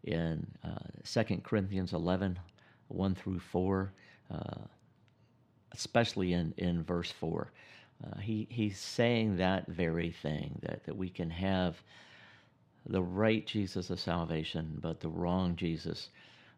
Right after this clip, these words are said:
uh, for living that out, uh, and even the wrong, uh, Holy Spirit. And it says, and, and it, it's because of deception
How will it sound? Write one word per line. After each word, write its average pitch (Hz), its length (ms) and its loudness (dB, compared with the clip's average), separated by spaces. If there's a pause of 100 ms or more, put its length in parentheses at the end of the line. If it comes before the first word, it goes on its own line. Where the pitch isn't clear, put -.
(100)
uh, - 500 -8 (600)
for 92 240 2
living 98 440 6
that 87 240 4
out, - 320 -4 (720)
uh, - 60 -10 (340)
and 80 120 0
even 95 200 4
the 101 80 4
wrong, 104 400 2 (180)
uh, 87 280 -2
Holy 120 260 2
Spirit. - 540 4 (2250)
And 101 140 4
it 98 120 2
says, 113 640 4
and, 98 580 0
and 104 160 4
it, 98 200 2 (1160)
it's 104 180 -4
because 123 360 4
of 117 100 2
deception 123 600 0